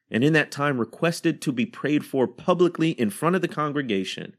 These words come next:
Now, what other person would you let do that in your church? Is this a form of favoritism or preferential treatment that the book of James talks about in the Bible? Furthermore, why on earth would the president choose this particular Sunday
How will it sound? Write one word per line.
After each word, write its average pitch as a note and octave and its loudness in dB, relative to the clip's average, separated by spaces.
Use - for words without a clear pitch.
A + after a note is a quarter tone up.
Now, A#2+ -2
what F3 2
other A#3 2
person A#2 -2
would A2+ 0
you F3 6
let B2 2
do D#3 6
that A2 2
in A2 2
your G#2+ 0
church? - -10
Is A2 2
this F#3+ 6
a D#3+ 2
form D3+ 0
of A2+ 4
favoritism A2 0
or G#2 2
preferential B2+ -2
treatment F#2+ -4
that G2 0
the G2+ 0
book A2 0
of F2+ -2
James G2 -2
talks - -6
about F2+ -4
in F#2 -4
the F2+ -2
Bible? F2 -2
Furthermore, F3+ 4
why F#3 2
on D3+ 0
earth E3 0
would C3 2
the A#2 2
president D3+ -2
choose C#3 0
this C3 0
particular F#3 0
Sunday G#3 -2